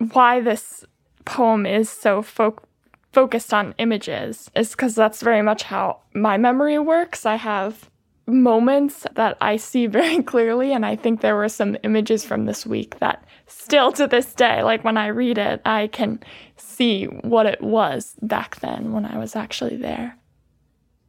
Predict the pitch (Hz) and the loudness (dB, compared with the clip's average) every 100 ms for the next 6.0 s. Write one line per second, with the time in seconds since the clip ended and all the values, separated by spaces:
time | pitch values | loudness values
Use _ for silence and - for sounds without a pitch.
0 | _ _ _ 262 269 285 - 311 294 247 | _ _ _ 4 6 4 4 4 6 2
1 | - - 220 226 226 226 247 311 311 294 | -2 -2 2 4 6 6 6 4 0 0
2 | 311 320 339 359 - - - - - - | 2 2 0 -2 -6 -20 -20 -20 -20 -20
3 | _ 247 - 277 254 240 233 220 - - | _ -8 -2 2 4 4 2 0 -6 -20
4 | _ _ - 254 240 - - 226 233 240 | _ _ -2 0 0 -2 2 4 4 4
5 | 233 220 - 220 214 208 208 214 220 - | 2 2 0 -2 0 0 0 -2 -4 -18